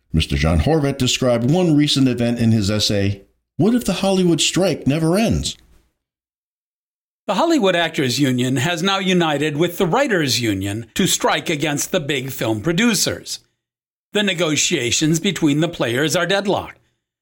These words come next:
Speaker 2: Like a Hollywood movie, the story has all the potential for a classical film that might be billed as the labor action of the century. Each side has its points. The Alliance of Motion Picture and Television Producers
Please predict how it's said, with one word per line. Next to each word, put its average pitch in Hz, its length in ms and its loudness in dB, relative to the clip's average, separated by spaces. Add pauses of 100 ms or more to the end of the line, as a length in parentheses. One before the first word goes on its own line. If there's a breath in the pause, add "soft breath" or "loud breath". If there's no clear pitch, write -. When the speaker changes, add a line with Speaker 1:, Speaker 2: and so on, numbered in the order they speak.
(220)
Speaker 2:
Like 185 220 -2
a 151 80 -2
Hollywood 143 480 0
movie, 165 560 0 (320)
the 170 80 -2
story 214 440 0
has 156 220 -2
all 180 360 2
the 139 100 -4
potential 175 580 -2
for 175 200 0
a 156 60 -4
classical 151 680 -2
film 185 420 0
that 175 160 0
might 180 260 -2
be 180 160 2
billed 147 600 0
as 180 240 -2
the 165 100 0
labor 175 400 0
action 156 460 -2
of 202 140 -2
the 202 100 0
century. 214 640 -2 (1400)
Each 160 240 -2
side 185 440 -2
has 139 260 -2
its 123 140 -8
points. 208 580 -2 (720 soft breath)
The 175 100 -2
Alliance 170 540 0
of 190 100 -2
Motion 160 420 2
Picture 175 380 -2
and 190 140 0
Television 175 560 -2
Producers 175 880 0